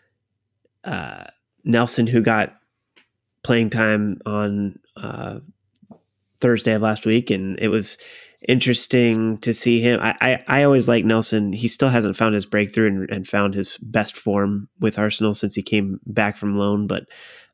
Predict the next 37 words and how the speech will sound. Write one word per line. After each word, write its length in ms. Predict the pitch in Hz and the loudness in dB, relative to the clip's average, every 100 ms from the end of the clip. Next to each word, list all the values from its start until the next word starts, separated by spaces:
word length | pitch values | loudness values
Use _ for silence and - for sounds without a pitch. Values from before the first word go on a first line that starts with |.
| _ | _
uh, 260 | 98 95 95 - | -12 -8 -8 -6
he 200 | 117 123 | -2 2
just, 280 | 151 147 - | 2 -2 -2
he 140 | 120 | 0
brings 300 | 113 135 131 | 4 4 4
something 300 | 139 127 120 | 2 2 4
different, 480 | 117 123 117 110 104 | 4 2 2 0 0
and 280 | 110 107 101 _ | 0 0 -2 _
he's 240 | 117 123 117 | -2 2 4
another 260 | 120 117 | 4 2
person 360 | 113 117 - 107 | 2 0 0 -2
in 100 | 101 | -4
contention 480 | - 117 107 - 98 | -6 -4 -4 -4 -6
for 120 | 101 | -4
that, 220 | 101 98 _ - - _ | -4 -4 _ -20 -20 _
that 140 | - 98 | -10 -8
right 320 | 95 101 - | -2 -2 -2
side. 460 | - 104 110 95 - | -2 0 0 -2 -4
So, 380 | 101 95 92 - _ _ _ _ | -2 -2 -4 -8 _ _ _ _
um, 460 | - 98 90 92 - _ _ _ _ _ _ | -6 -6 -4 -6 -10 _ _ _ _ _ _
one 260 | - 110 127 | -4 0 2
of 80 | 113 | 2
our 80 | 107 | 0
questions 520 | - 120 - 104 113 | 0 0 0 -2 -2
this 200 | 104 - | -2 -2
week 460 | 104 98 - - _ _ _ _ | -4 -4 -10 -20 _ _ _ _
also 540 | - 123 - 107 98 110 | -2 0 2 2 0 -2
brought 340 | - 98 101 | -2 -2 0
up 260 | 104 117 - _ _ _ _ _ _ _ - | 0 -2 -6 _ _ _ _ _ _ _ 0
that 280 | 110 92 | 0 0
we, 520 | - 104 117 - - _ _ _ _ _ _ | -2 2 4 2 -4 _ _ _ _ _ _
by 120 | 110 107 | -2 2
the 120 | 110 | 4
end 160 | 147 | 4
of 60 | 175 | 2
this 200 | 104 - | 2 0
year, 320 | 98 113 165 | 0 0 -2